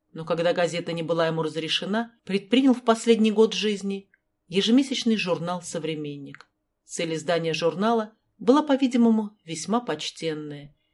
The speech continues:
Именно противодействовать тому легкомысленно насмешливому,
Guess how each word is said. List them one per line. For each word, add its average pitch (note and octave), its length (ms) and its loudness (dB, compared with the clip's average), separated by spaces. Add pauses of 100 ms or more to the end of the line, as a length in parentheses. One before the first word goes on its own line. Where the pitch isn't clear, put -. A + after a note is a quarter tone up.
(180)
Именно E3 480 -8
противодействовать D#3+ 1040 -4
тому E3 220 -2
легкомысленно D#3+ 760 -6
насмешливому, D3+ 960 -8